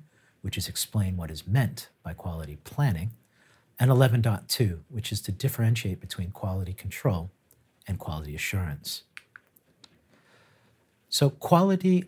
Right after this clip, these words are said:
management, let's look at the definition first, and then we'll break that down and try to illustrate this through a few examples. Quality is the fitness for purpose or the degree of conformance of the outputs of a process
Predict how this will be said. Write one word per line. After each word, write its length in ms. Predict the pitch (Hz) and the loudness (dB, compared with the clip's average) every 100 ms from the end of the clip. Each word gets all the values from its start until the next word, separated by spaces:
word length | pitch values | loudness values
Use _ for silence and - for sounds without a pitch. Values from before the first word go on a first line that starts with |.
| - | -2
management, 760 | 127 127 135 139 120 - 73 65 _ _ | 2 6 6 6 2 -2 -10 -12 _ _
let's 240 | 139 147 - 147 | 0 0 0 2
look 240 | 160 - | 2 2
at 80 | - | -2
the 80 | 143 | 0
definition 800 | 151 147 135 127 - 117 113 - | 0 0 -2 -2 -2 -2 -2 -6
first, 680 | - - - 76 85 - - _ _ _ - | -16 -12 -6 -6 -4 -6 -8 _ _ _ -2
and 140 | 101 | 2
then 120 | 120 | 4
we'll 100 | 117 | 4
break 440 | 107 117 131 147 - | 2 4 4 2 0
that 240 | 110 110 | -2 -2
down 420 | 107 101 95 95 98 | -2 -2 0 -2 -6
and 140 | 98 _ | -14 _
try 180 | - 120 | -4 -4
to 80 | - | -2
illustrate 520 | - 123 110 - 87 - | 2 4 2 -2 -6 -6
this 340 | 82 - - _ _ | -8 -8 -10 _ _
through 140 | - 98 | -4 -4
a 40 | |
few 180 | - 85 | -2 -6
examples. 680 | 87 - 90 92 76 85 - _ _ _ _ _ _ | -6 -6 -6 -6 -10 -14 -14 _ _ _ _ _ _
Quality 440 | - 165 190 175 165 | 6 8 10 8 8
is 320 | 147 120 - | 6 4 0
the 160 | 113 | -4
fitness 460 | 110 - 208 185 180 | -4 -2 0 4 2
for 140 | - | 2
purpose 540 | 147 - 117 120 113 - _ | -4 -2 -2 0 -2 -4 _
or 100 | 113 | -4
the 100 | 101 | -2
degree 460 | 95 104 - 139 170 | -2 -4 4 6 6
of 160 | 123 - | 4 -2
conformance 640 | 120 - 98 92 92 - _ _ _ | -4 -2 -2 -2 -4 -6 _ _ _
of 100 | 90 | -8
the 120 | 90 - | -8 -2
outputs 440 | 107 135 - 147 - | 2 2 0 -4 -4
of 120 | 110 | -6
a 40 | |
process 600 | 110 92 90 - 87 90 | -6 -6 -6 -6 -8 -10